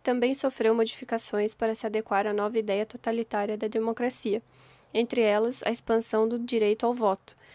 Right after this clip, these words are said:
uma clara rejeição aos costumes herdados da Europa. Nesse contexto, surgem os partidos trabalhistas com forte influência de Marx,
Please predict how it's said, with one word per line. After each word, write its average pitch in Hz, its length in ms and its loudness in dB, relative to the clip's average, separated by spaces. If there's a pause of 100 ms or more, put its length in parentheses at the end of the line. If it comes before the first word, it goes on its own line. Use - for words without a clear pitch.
(160)
uma 208 160 0
clara 220 300 4
rejeição 226 640 0
aos - 140 -2
costumes 226 500 0
herdados 214 400 0
da 226 120 2
Europa. 220 400 0 (760)
Nesse 240 260 4
contexto, 247 640 2
surgem 247 440 0
os 247 100 2
partidos 226 460 -2
trabalhistas 247 760 0 (300)
com 240 120 0
forte 240 360 4
influência 226 500 2
de 254 100 0
Marx, 202 540 0